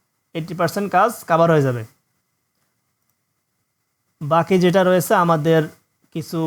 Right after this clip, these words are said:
পারমালিংকস ঠিক করতে হবে, অপশনস থেকে বেসিক কিছু কাজ করতে হবে। ওটা আমরা একটা কাজ করতে পারি, আমাদের এখানে ফাইলটা আপলোড হতে লাগুক, এর মধ্যে আমরা আমাদের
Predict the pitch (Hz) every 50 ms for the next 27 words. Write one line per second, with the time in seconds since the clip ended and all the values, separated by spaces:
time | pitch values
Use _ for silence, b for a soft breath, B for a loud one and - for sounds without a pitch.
0 | 143 143 160 156 160 165 165 165 165 160 - - 170 - - 170 156 - - 170
1 | 160 156 160 165 160 151 143 - - 175 170 156 - - 165 160 170 156 156 147
2 | - - 147 - 170 - - 165 165 156 147 - - 160 147 - 165 170 170 196
3 | 196 165 151 175 170 160 165 175 170 147 180 - - 233 - - 196 165 196 180
4 | 180 160 160 180 247 - _ _ _ _ _ _ _ _ _ _ _ _ - 156
5 | 156 160 160 156 165 170 165 165 - 170 170 175 175 160 - 170 156 156 160 156
6 | 156 - 175 165 156 151 - 175 165 160 170 165 160 170 170 170 165 170 196 208
7 | 214 - - 170 165 160 165 170 170 165 151 190 180 165 165 165 170 165 165 170
8 | 170 170 - 156 156 156 156 143 160 165